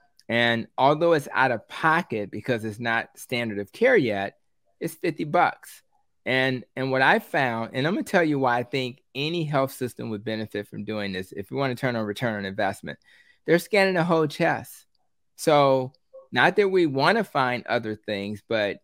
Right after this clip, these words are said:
in fact, you know, I'll get reports that'll say something's going on with the liver. So it's going low enough to get the liver. Sometimes it's the,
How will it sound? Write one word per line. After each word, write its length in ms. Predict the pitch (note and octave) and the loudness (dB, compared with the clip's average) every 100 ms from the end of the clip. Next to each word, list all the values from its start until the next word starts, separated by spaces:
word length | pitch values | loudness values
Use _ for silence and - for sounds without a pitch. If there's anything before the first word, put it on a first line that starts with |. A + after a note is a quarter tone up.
| _ | _
in 80 | A2+ | -6
fact, 320 | A2+ C3+ B2 - - _ | 0 0 0 -12 -20 _
you 120 | C3 | -4
know, 60 | B2+ | 2
I'll 180 | B2+ F3 | 4 4
get 220 | E3+ C#3 | 2 0
reports 460 | B2+ - C#3 C3 C3 | -2 -2 0 0 -2
that'll 220 | A#2 A2+ | -6 -6
say 220 | - A#2+ | -2 -2
something's 400 | A2 B2 B2 A#2 | -2 -6 -6 -6
going 220 | A#2 A2+ | -4 -4
on 100 | A2 | -4
with 120 | G2+ | -6
the 100 | F#2 | -8
liver. 560 | F#2 G2+ B2 D3+ F3 G#3+ _ _ - | -4 -2 -2 0 -2 -4 _ _ -6
So 140 | A#2+ | -2
it's 140 | C3+ | -2
going 360 | - C3+ A#2+ G#2 | 0 0 0 0
low 160 | A2 C#3 | 2 2
enough 320 | D#3 D3+ D3 | 2 0 0
to 80 | C3+ | -2
get 220 | C3+ - | -2 -4
the 80 | G2 | -4
liver. 520 | G#2 C3+ D#3+ E3+ E3+ - _ _ | 0 0 2 0 -2 -14 _ _
Sometimes 500 | - B2+ C#3+ C#3+ C3+ | -4 -4 2 2 2
it's 140 | C3 A#2 | 0 -4
the, 260 | G#2 F#2+ | -4 -4